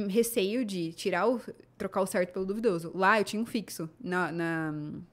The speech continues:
empresa que eu trabalhava antes. Então eu tinha um fixo lá, pelo menos tava meu garantido. O que viesse era lucro. Então eu falei, "Vou começar aqui agora, sem, sem tirar de lá." Ah, eu vou construindo, aí começou a aumentar um pouquinho mais de paciente à noite. Eu tava,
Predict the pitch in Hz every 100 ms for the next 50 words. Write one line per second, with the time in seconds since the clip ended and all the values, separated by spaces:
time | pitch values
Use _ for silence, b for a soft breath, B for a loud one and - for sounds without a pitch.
0 | _ - 170 180 175 185 170 170 165 185
1 | 165 156 - _ _ _ _ _ _ _
2 | - 196 190 190 214 214 262 262 285 214
3 | 220 233 226 233 226 233 226 233 247 285
4 | 302 220 165 - 175 170 170 185 220 254
5 | 294 175 165 165 208 214 151 151 165 160
6 | 160 160 - 160 156 160 208 226 - 196
7 | 226 - 240 311 240 220 190 165 170 294
8 | B B B B - 190 170 185 196 185
9 | 214 240 320 294 233 226 214 214 208 208
10 | 190 196 196 190 185 190 185 196 185 202
11 | 240 247 214 202